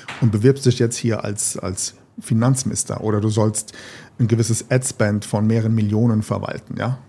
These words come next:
Ohne Ausbildung, ohne Vorkenntnisse. Und, ähm, der C E O der A G sagt, „Na ja, wenn du einfach mal ein paar Millionen verballerst, dann ist halt egal, mach einfach weiter.“ Das ist ja völlig unrealistisch. In der Politik geht das aber, ja?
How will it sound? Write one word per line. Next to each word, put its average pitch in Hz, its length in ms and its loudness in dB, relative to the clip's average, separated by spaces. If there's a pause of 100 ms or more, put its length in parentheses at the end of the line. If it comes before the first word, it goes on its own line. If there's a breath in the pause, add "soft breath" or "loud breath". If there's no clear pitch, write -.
(120)
Ohne 135 240 6
Ausbildung, 113 520 0
ohne 139 200 6
Vorkenntnisse. 117 800 0 (380 loud breath)
Und, 120 340 4
ähm, 113 440 2
der 117 120 4
C 120 220 2
E - 40 0
O 127 260 4
der 120 240 2
A 117 80 0
G 117 140 2
sagt, 110 320 2
„Na 110 100 2
ja, 120 140 4
wenn 110 100 0
du 110 80 0
einfach 117 240 2
mal 107 120 2
ein 110 80 0
paar 117 100 2
Millionen 110 460 4
verballerst, 117 600 0
dann 110 280 0
ist 156 160 -4
halt 123 120 4
egal, 101 440 0 (160)
mach 135 180 2
einfach 113 320 -2
weiter.“ - 360 -12
Das 98 140 -4
ist 123 140 0
ja 117 60 4
völlig 104 280 -2
unrealistisch. - 680 -10 (140)
In 131 80 6
der 117 80 6
Politik 135 400 2
geht 127 180 2
das - 140 -4
aber, - 280 -12 (280)
ja? 58 180 -6